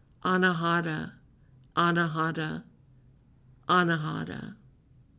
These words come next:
I'm sending that beautiful love energy from me to you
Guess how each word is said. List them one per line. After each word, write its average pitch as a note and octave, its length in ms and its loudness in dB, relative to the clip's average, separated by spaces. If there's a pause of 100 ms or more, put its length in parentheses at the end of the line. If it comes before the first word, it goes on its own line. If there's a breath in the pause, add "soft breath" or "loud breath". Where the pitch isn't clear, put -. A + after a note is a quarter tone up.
(840 soft breath)
I'm F#3+ 160 2
sending F3+ 340 4
that F3 220 0
beautiful F#3 360 0
love F3+ 280 2
energy F#3+ 560 -2 (280 loud breath)
from E3+ 360 2
me F3+ 220 6
to F#3 160 -2
you G3+ 520 4